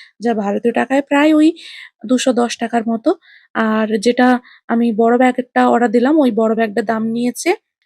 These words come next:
সেভেন্টি ফাইভ তাইওয়ানিজ ডলার, ওই প্রায় আড়াইশো টাকার মতো দাম পড়েছে।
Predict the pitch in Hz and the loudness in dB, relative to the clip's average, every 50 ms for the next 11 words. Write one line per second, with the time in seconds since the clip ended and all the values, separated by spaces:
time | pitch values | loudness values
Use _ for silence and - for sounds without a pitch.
0 | _ - - 269 269 269 277 277 320 320 320 254 247 247 277 349 339 - - - | _ -2 2 4 4 4 4 2 0 0 0 2 2 4 2 2 0 -4 -14 -20
1 | - _ - 240 247 247 240 247 240 240 254 240 208 - 226 220 214 247 330 - | -12 _ 0 0 2 2 2 2 2 0 0 0 0 -2 -2 0 0 -2 -2 -4
2 | - - _ _ _ - - 285 330 339 - 330 370 440 415 302 247 240 247 240 | -6 -14 _ _ _ 0 2 2 2 2 0 0 0 2 2 2 2 2 2 2
3 | 226 - 226 247 240 226 233 226 226 220 220 226 202 220 208 202 196 214 214 220 | 2 0 -2 0 0 0 -2 -2 -2 -2 -2 -4 -4 -4 -4 -6 -6 -6 -6 -6
4 | 214 - - 302 | -6 -4 -6 -6